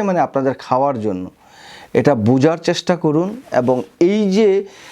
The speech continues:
দুটি মুখাকৃতি, সেই দুটি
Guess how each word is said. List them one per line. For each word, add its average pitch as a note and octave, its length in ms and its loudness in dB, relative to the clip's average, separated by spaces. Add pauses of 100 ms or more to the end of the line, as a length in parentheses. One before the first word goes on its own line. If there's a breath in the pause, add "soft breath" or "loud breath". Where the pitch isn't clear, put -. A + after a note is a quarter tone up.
(640 loud breath)
দুটি G#3 320 2 (720 soft breath)
মুখাকৃতি, G3+ 760 0 (680 soft breath)
সেই G3+ 200 2 (220)
দুটি D3+ 200 2